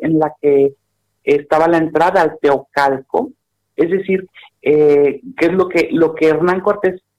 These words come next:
eh, cuando están hospedados, se dan cuenta que hay una pared que es más nueva que las otras? Y entonces empiezan a destruir este muro y, este, y al derribarlo encuentran un tesoro.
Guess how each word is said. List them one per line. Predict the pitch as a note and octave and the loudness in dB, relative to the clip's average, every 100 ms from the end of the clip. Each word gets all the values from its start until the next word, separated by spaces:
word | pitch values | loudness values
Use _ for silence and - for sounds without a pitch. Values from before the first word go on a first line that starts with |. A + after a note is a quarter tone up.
| _ _ _ | _ _ _
eh, | C3+ C#3 | -2 -2
cuando | D3+ D3 C#3+ | 0 -4 -2
están | E3 F#3 | -2 -2
hospedados, | - G3 F3 D#3+ F3 F#3 - - | -2 0 2 2 0 -4 -12 -4
se | D3 | 0
dan | D3+ F3 | 0 -2
cuenta | F3+ G3+ F3+ E3 E3 E3+ - _ _ _ | 0 0 0 0 -2 -2 -8 _ _ _
que | D3+ D#3 D3+ - - | 0 2 0 -8 -4
hay | D#3+ | -2
una | F#3+ G#3 F#3+ | 0 0 0
pared | E3 E3 D#3+ | 0 -2 0
que | F3+ | -2
es | D#3+ | 0
más | E3+ E3+ | 0 0
nueva | F3 F3+ E3+ E3+ | 2 2 2 -2
que | D#3+ | 0
las | D3 C#3+ - | 0 -2 -2
otras? | C4 B3+ - - _ _ _ _ _ _ _ | -2 -2 -6 -8 _ _ _ _ _ _ _
Y | D#3+ E3+ | -2 0
entonces | E3+ F#3 F#3+ G#3+ G#3 - | 2 0 2 0 -2 -4
empiezan | D#3 D#3 F#3 F#3+ G#3 | -4 -2 -4 0 0
a | F3+ | 0
destruir | D#3+ - - F3 G3+ B3+ | -2 -8 -4 0 2 2
este | A3+ - E3 | 0 0 -2
muro | D#3 D#3+ D#3 A#3+ F#4 _ _ _ _ _ _ _ _ _ _ | 2 2 2 -2 -6 _ _ _ _ _ _ _ _ _ _
y, | C#3+ D3+ C#3+ | -6 0 0
este, | C3+ C3 _ C#3 C3+ | 0 -6 _ -6 -4
y | D3 | 0
al | D3 E3 | 0 2
derribarlo | D#3 D#3+ E3 E3 F3+ | 0 2 0 2 0
encuentran | E3 E3 D#3+ D#3+ E3+ E3 - _ _ | 0 -2 0 -2 -4 -6 -20 _ _
un | - F#3 F3+ | -2 0 0
tesoro. | D#3+ D#3+ D#3 B2 B2 | -2 0 0 -2 -4